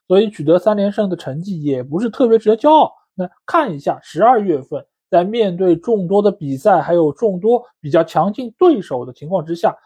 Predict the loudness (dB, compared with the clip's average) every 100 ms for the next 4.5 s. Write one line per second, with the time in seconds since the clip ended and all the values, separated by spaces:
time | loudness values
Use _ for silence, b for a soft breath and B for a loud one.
0 | b 0 0 0 -4 -10 -10 -10 -10 -12
1 | -10 -6 -4 -4 0 2 2 0 -6 -6
2 | -4 -4 -4 b b 0 0 -2 -4 -4
3 | -4 -6 -4 -2 -2 -2 0 0 -2 _
4 | _ _ _ -8